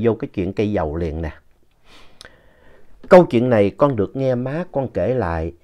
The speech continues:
là câu chuyện về cây dầu. À. Cái con hẻm nhà con ngó xéo qua bên kia đường. Bên kia đường hẻm đó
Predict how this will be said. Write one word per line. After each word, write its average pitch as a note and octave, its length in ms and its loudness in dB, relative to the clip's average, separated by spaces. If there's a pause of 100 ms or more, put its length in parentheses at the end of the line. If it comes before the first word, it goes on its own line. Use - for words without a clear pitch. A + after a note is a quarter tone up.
(220)
là G2 260 -2
câu A2 380 -4
chuyện F#2+ 240 -6
về E2 180 -6
cây F#2 260 -10
dầu. D#2 140 -10 (840)
À. - 100 -18 (1800)
Cái A3 180 0
con F3 180 6
hẻm A#2 320 0
nhà G2+ 200 0
con B2 500 0 (1600)
ngó F#3 240 8
xéo G#3+ 320 2
qua F#3 180 4
bên C#3+ 180 -2
kia C3 200 -2
đường. F2+ 280 -2 (1500)
Bên D3 280 4 (180)
kia E3+ 220 6
đường G2+ 200 0
hẻm E2+ 280 -4
đó E3 80 -10